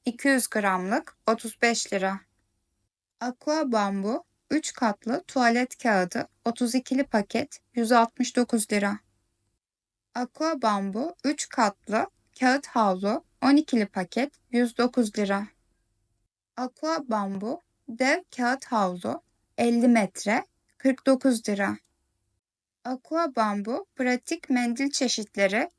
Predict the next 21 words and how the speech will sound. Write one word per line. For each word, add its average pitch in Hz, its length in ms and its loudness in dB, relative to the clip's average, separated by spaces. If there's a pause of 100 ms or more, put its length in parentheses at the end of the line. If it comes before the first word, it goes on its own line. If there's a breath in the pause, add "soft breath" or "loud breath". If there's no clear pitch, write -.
(120)
iki 240 200 -4
yüz 254 180 2
ellili 240 380 2
paketler, 226 760 -2 (100)
yirmi 247 340 2
beş 247 320 0
lira. 190 260 -4 (1120)
Sırma 262 460 -2
limonata, 254 760 -2 (180)
bir 269 220 2
litre, 247 540 0 (200)
yirmi 247 300 4
dokuz 247 420 2
lira. 196 300 -2 (1300)
Sırma, 247 640 -4 (220)
mango 269 500 2
ve 226 220 -2 (280)
mürver 233 520 2
çiçeği 226 400 -2
aromalı 202 520 0
içecek, 247 600 -4